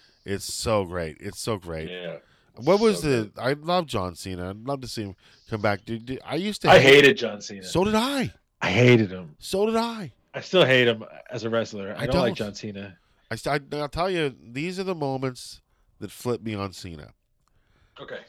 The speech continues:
Speaker 1: The, his feud with The Rock, where they did back-to-back WrestleManias.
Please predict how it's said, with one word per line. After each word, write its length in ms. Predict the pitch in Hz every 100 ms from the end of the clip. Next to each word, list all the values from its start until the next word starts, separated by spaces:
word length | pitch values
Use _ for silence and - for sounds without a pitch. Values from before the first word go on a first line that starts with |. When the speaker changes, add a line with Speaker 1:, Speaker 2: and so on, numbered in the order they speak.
| _
Speaker 1:
The, 580 | 101 104 113 113 110 107 - _ _ _ _ _ _ _
his 320 | 110 127 107
feud 360 | - - 139 139
with 160 | 135
The 100 | -
Rock, 360 | 110 104 95 95 _ _ _ _
where 140 | 107 101
they 120 | 101
did 240 | 90 85
back-to-back 580 | 95 90 - 85 80 80
WrestleManias. 840 | 92 80 82 80 73 53 - -